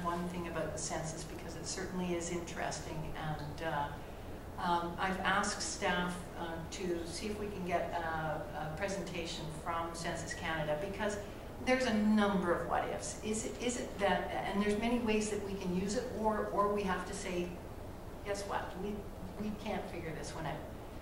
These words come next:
Clearly, we need more population. Clearly, we need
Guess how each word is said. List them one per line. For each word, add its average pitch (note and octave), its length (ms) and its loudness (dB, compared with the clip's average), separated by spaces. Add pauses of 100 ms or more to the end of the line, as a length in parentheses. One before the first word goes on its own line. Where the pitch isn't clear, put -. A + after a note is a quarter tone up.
(160)
Clearly, C#4 440 2
we G3 140 -2
need F#3+ 320 2
more E3 160 2
population. D#3+ 800 -2 (340)
Clearly, G#3+ 360 2
we G3 120 -2
need F3+ 300 -2